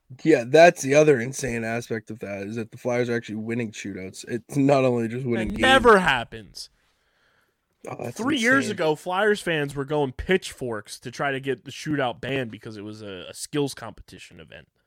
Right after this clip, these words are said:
Speaker 1: Which, like, low-key is.
Speaker 2: It is. I still think it's
Speaker 1: It
Speaker 2: dumb.
Speaker 1: is. It's dumb. I think it's a dumb way to end a, end a game, but
Speaker 2: But the Flyers
Speaker 1: Yeah,
Speaker 2: got the,
Speaker 1: whatever.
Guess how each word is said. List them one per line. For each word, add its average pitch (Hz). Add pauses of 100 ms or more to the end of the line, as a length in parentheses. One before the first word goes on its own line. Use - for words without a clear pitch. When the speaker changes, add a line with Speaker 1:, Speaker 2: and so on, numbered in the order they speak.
(960)
Speaker 1:
Which, 381
like, 370
low-key 349
is. 131
Speaker 2:
It 208
is. 151
I 139
still 196
think 147
it's -
Speaker 1:
It -
Speaker 2:
dumb. 285
Speaker 1:
is. 135 (180)
It's 247
dumb. 147
I 190
think 185
it's 147
a 139
dumb 120
way 117
to 107
end 113
a, 104
end 113
a 104
game, 104
but 90 (1200)
Speaker 2:
But 147
the 143
Flyers 190
Speaker 1:
Yeah, 190
Speaker 2:
got 202
the, 185
Speaker 1:
whatever. 139